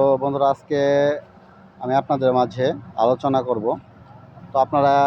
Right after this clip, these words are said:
এই যে এখানে দেখতে পাচ্ছেন, এখানে কিন্তু সারিবদ্ধভাবে কিন্তু কাঁঠালের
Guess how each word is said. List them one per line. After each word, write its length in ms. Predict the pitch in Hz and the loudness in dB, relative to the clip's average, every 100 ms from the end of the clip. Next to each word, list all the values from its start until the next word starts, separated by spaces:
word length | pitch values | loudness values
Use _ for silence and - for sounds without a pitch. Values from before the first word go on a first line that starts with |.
| 147 | 2
এই 120 | 131 | 0
যে 80 | 131 | -2
এখানে 220 | 135 135 131 | -4 -4 -4
দেখতে 260 | 139 - | -4 -2
পাচ্ছেন, 340 | 127 120 131 139 - - - - - - - - - | 0 0 -4 -8 -10 -18 -20 -20 -20 -20 -20 -20 -10
এখানে 260 | 127 139 131 | -4 -2 -2
কিন্তু 320 | 135 139 123 135 139 139 - - - - - - - - | -2 -4 0 0 -2 -4 -18 -20 -20 -20 -20 -20 -20 -20
সারিবদ্ধভাবে 840 | - 139 147 131 117 135 131 127 | -6 -2 0 -2 -2 0 0 -2
কিন্তু 300 | 127 127 117 147 - - - - - - - - - - | -6 -8 -6 -8 -8 -20 -20 -20 -20 -20 -20 -20 -20 -4
কাঁঠালের 440 | 139 139 139 135 | -2 0 0 0